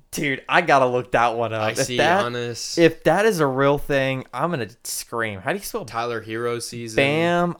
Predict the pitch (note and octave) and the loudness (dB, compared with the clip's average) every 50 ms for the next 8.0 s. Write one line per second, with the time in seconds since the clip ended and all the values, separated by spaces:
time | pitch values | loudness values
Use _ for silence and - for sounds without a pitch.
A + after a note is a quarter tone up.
0 | _ _ - B2+ B2+ C3 C3+ C#3 C3+ C3+ C3+ B2+ A#2 - C3 C3 B2 A#2 A#2 A#2 | _ _ -8 -6 -4 -2 -2 -2 -2 -2 -4 -6 -8 -6 -4 0 0 2 2 2
1 | A2+ A2+ A2 A2 A2 A2 G#2 - - - - A#2+ A#2+ B2 A#2+ B2 B2+ B2 B2 - | 0 0 0 -2 -2 -4 -6 -8 -10 -12 -10 -10 -10 -10 -10 -10 -12 -12 -14 -14
2 | - A#2+ C3 D3+ E3 D#3+ - _ _ _ - A2+ A2+ G#2+ G#2 G#2+ A#2 - _ _ | -14 -14 -12 -12 -12 -14 -16 _ _ _ -4 -2 -2 -2 -2 -4 -8 -10 _ _
3 | _ _ _ _ _ _ _ A2+ A#2 A#2 A#2 A#2 A#2 A#2+ - - A#2 A2+ A#2 A2 | _ _ _ _ _ _ _ -14 -14 -12 -10 -10 -12 -12 -10 -10 -10 -8 -8 -10
4 | G#2 G#2+ A2 A2 G#2+ A2 A2+ C3 B2 _ _ _ _ _ _ _ _ _ _ _ | -10 -10 -10 -10 -10 -12 -12 -14 -16 _ _ _ _ _ _ _ _ _ _ _
5 | _ _ _ _ _ _ _ _ _ _ - B2 C3 B2 - - B2+ A#2+ A#2+ - | _ _ _ _ _ _ _ _ _ _ -14 -12 -12 -10 -8 -8 -8 -8 -8 -10
6 | - D3+ B2 C3 B2+ B2+ B2+ B2 A#2 A#2+ A#2+ A#2+ B2 B2 A#2+ A2+ A#2 A#2 B2 B2 | -8 -8 -8 -4 -2 -2 0 0 0 0 2 2 2 0 -2 -2 -4 -6 -4 -4
7 | B2+ C3+ C3+ - - _ _ _ _ _ _ _ _ _ _ - E2+ C#2 D#2+ | -6 -8 -10 -16 -20 _ _ _ _ _ _ _ _ _ _ -18 -18 -18 -18